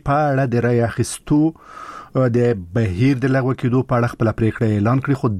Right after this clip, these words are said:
دغه بهیر یې تر سبا پورې بیا وځنډاوه. په عین حال کې د پاکستان، اه، ولسمشر، اه، عارف اولوي چې د عمران خان د سپارښتنې له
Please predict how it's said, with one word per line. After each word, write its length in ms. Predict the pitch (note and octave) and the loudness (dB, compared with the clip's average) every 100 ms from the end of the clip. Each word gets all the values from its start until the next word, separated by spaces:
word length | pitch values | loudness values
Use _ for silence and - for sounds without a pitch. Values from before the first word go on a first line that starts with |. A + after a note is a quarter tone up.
| F2 | -2
دغه 180 | A#2+ C3+ A#2 | 0 0 0
بهیر 260 | A#2+ B2 A#2+ | 2 2 2
یې 60 | B2 | 0
تر 100 | - | -4
سبا 260 | G#2+ G2 A#2+ - | -2 0 0 0
پورې 460 | A2 A2 - C3 G#2 | 2 2 0 -2 0
بیا 140 | G2+ F#2+ | 0 0
وځنډاوه. 500 | F#2+ G#2 G#2+ B2+ C#3+ D3+ _ _ - - - - - - | 0 0 2 2 2 0 _ _ -20 -20 -20 -20 -20 -2
په 120 | A#2+ A#2 | 0 2
عین 120 | A2+ A2 | 2 2
حال 120 | A2+ | 0
کې 60 | B2+ | -2
د 60 | A2+ | 0
پاکستان، 480 | A#2+ - A2 C3 B2+ | -2 -2 -2 2 2
اه، 320 | - D3+ A#2+ A2+ | 0 2 2 2
ولسمشر، 680 | A2 - B2+ - B2+ A#2 | 2 0 -2 0 0 0
اه، 260 | - C#3+ A#2+ C#3 | -2 -2 0 0
عارف 240 | A#2+ A#2+ - | 0 0 0
اولوي 380 | C3+ A2+ A2 - | 2 2 2 2
چې 60 | A2+ | 2
د 100 | B2 A2 | 2 2
عمران 260 | G2+ G2 - | 2 0 0
خان 180 | A#2+ B2 | 0 0
د 80 | |
سپارښتنې 420 | - A#2+ - B2+ A#2+ | 0 -2 0 2 2
له 80 | A#2 | 2